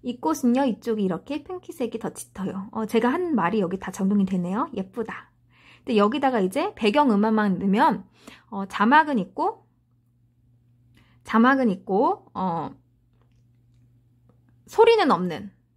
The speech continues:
자막은 있고 소리는 없는 그런 영상이 완성이 됩니다. 자, 그럼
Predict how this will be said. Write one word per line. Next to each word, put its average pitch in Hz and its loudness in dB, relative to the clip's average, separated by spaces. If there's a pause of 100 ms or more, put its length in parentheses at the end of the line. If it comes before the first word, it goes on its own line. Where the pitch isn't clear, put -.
(120)
자막은 208 0
있고 190 -4
소리는 370 -2
없는 196 0
그런 196 0
영상이 190 -2
완성이 247 0
됩니다. - -6 (840)
자, - -20 (180)
그럼 254 -6